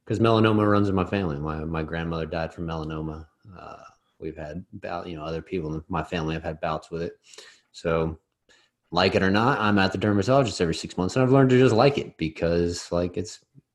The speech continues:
you know, um, I'm very, I'm critical of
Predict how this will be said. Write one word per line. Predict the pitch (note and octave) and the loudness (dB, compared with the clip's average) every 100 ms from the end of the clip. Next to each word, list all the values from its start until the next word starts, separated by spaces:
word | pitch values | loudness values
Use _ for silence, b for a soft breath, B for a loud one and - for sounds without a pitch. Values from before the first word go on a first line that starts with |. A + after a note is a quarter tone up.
| _ | _
you | - | -8
know, | F2 E2 F2 | -6 -4 -4
um, | F2 F2 - _ _ | -4 -6 -10 _ _
I'm | G#2 G2 | 0 2
very, | F#2+ F#2+ F2+ - - _ b b b b b _ _ | 6 6 4 -2 -20 _ b b b b b _ _
I'm | - C3 | 0 0
critical | - G#2+ F#2 F#2 F2 | 4 2 4 2 2
of | F2 - - | 0 -4 -16